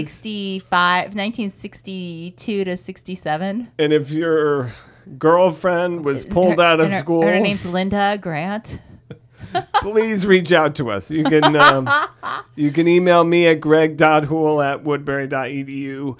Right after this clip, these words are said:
Speaker 2: We'd love to have you on the show. We'd love to hear your
Speaker 1: <laughs>
Speaker 2: side of the story, um, 'cause that's a really, really cool story.
Speaker 1: Oh, Linda,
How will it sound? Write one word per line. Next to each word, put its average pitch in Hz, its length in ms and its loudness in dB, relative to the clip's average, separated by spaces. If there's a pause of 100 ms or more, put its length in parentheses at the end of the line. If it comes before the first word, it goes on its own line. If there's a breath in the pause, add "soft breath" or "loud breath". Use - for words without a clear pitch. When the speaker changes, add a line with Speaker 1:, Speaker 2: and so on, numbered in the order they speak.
(240 soft breath)
Speaker 2:
We'd 151 140 -6
love 160 220 2
to 160 60 4
have 151 220 2
you 156 260 0
on 156 160 -2
the 151 140 -4
show. 165 260 -4
We'd 156 140 0
love 147 200 2
to 151 60 0
hear 160 240 2
your 160 340 0
Speaker 1:
<laughs> - 20 -10
Speaker 2:
side 156 380 -2
of 147 120 -2
the 139 100 -8
story, 151 680 -2 (580 soft breath)
um, 139 580 0
'cause 156 180 0
that's 180 260 0
a 180 80 0
really, 156 640 -2
really 147 400 -8
cool 131 280 -10
story. 117 440 -12
Speaker 1:
Oh, 233 160 -4 (540 soft breath)
Linda, 233 480 0